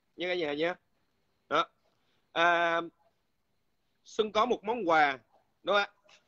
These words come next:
Bây giờ Xuân ví dụ nha. Ví dụ Sĩ Hải ơi, Xuân có một cái, à, cái hộp quẹt như thế này,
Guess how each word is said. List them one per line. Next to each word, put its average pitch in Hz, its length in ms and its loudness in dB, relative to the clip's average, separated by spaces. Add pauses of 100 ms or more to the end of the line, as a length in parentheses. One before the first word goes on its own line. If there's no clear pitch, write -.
(300)
Bây 196 120 4
giờ 175 100 8
Xuân 190 180 -2
ví 220 120 2
dụ 160 180 2
nha. 190 260 0 (300)
Ví 220 180 -4
dụ 170 140 2
Sĩ 233 160 -8
Hải 165 200 0
ơi, 196 380 4 (600)
Xuân 202 220 -4
có 208 140 4
một 202 220 0
cái, 202 300 2
à, 190 260 2 (500)
cái 214 100 4
hộp 170 160 4
quẹt 143 260 -2
như 185 100 -8
thế 190 40 -6
này, 147 240 -2